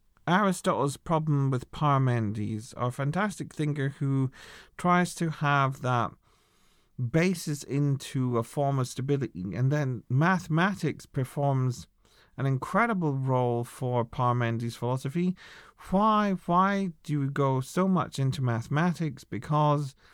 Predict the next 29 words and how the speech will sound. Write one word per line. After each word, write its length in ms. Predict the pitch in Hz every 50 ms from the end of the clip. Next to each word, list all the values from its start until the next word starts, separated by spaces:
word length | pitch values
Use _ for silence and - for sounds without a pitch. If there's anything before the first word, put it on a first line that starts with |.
| - - _ _ _ _ _ _ _ _ _ _ _ _ _ _
two 280 | - - 220 262 254 220
plus 320 | - 196 147 123 131 -
two 560 | - - 185 180 160 156 156 151 147 123 - _ -
always 500 | 135 147 151 147 143 143 143 139 135 127 - -
equals 540 | 123 127 120 - - 135 120 113 110 110 -
four, 640 | - - 240 294 277 226 143 117 104 87 117 123 _ -
regardless 580 | 131 135 143 165 156 156 147 147 143 135 - 143
of 160 | 131 - -
what 260 | 165 151 131 - - - _ _ _ _ _ _ _ _ _ _ _ _ _ _ -
time 400 | - - 175 180 196 196 185 180
period 460 | 185 185 180 175 175 170 165 156 -
you're 140 | 160 151 151
in, 260 | 151 156 151 160 151
regardless 500 | 139 131 - 123 131 127 135 123 123 -
of 120 | 120 -
what 180 | 127 117 - -
society, 800 | - 113 - - 151 170 180 165 - - - 131 139 143 139 135 - - - - - - -
regardless 520 | 143 135 156 165 175 180 170 160 151 -
of 180 | 139 131 - -
what 160 | 120 - -
culture 500 | - - 180 180 160 - - - 151 147
you're 240 | 147 147 143 135 135
in, 240 | 135 135 131 127 - - - - - - _ -
two 260 | - - 180 185 185
plus 320 | 180 - - 147 139 - -
two 440 | - - 147 139 135 131 131 - - -
always 480 | 123 131 131 123 120 123 117 120 - 113
equals 420 | 113 110 110 - - 113 113 110 -
four. 580 | - - - 247 294 277 208 120 107 107 113